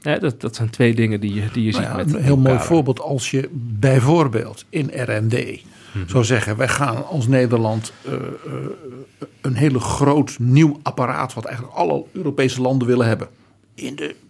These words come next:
Speaker 2: astronomie of het zeeonderzoek of dergelijke. En dan gaat het echt om miljarden. En dat gaan we doen samen met Spanje, Duitsland, Finland, eh,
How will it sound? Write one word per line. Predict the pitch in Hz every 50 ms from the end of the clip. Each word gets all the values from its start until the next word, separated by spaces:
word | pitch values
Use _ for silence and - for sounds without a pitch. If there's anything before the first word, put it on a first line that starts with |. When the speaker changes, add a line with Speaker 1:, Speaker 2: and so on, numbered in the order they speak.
| _
Speaker 2:
astronomie | - - 160 139 - - 147 135 139 139 139 143 143 151 151 143 - -
of | 139 117
het | 139 113 95
zeeonderzoek | 101 117 151 147 147 - 151 139 127 127 131 147 -
of | - 127
dergelijke. | 120 - - - 104 107 -
En | 123
dan | 123 -
gaat | - 151 151 139
het | 127 117
echt | 139 117 -
om | 160 135 131
miljarden. | 131 139 139 135 135 156 147 123 95 92 82 - - - - - - - - - - - - - - - - - - - - - - - _ -
En | - 170
dat | 160 -
gaan | - 165 127
we | 127
doen | 131 202 208
samen | 202 - 190 165 151 147 143
met | 135 131
Spanje, | 135 - - 190 180 175 170 165 165 139 131
Duitsland, | - 156 147 147 147 - - 151 143 131 -
Finland, | - - 156 143 135 131 127 123 127 120 - - -
eh, | 156